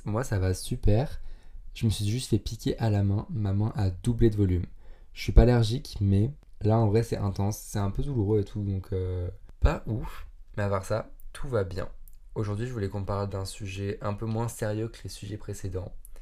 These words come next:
On va parler de romantiser sa vie et de comment être le personnage principal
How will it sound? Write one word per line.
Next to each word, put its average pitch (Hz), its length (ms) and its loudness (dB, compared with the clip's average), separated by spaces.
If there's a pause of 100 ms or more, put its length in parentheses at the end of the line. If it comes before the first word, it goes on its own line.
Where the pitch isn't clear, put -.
(680)
On 120 100 -2
va 117 120 0
parler 95 480 -4 (200)
de - 340 -6
romantiser 110 600 4
sa 95 200 4
vie 104 300 -2 (360)
et 113 80 4
de 101 140 4
comment 110 360 0
être - 380 -4
le 98 160 -2
personnage 110 640 0
principal - 720 -2